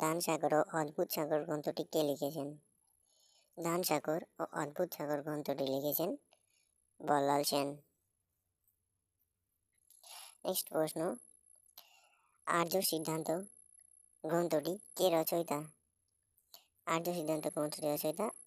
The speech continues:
আর্যভট্ট। নেক্সট প্রশ্ন,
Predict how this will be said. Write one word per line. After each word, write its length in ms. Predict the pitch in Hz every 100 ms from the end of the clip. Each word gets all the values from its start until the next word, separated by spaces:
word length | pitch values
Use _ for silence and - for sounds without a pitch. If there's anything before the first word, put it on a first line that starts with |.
| 151
আর্যভট্ট। 540 | 151 151 143 147 135 - _ _ _ _ _ _ _ _ _ _ - - _ _ _ -
নেক্সট 180 | 190 - -
প্রশ্ন, 280 | 156 156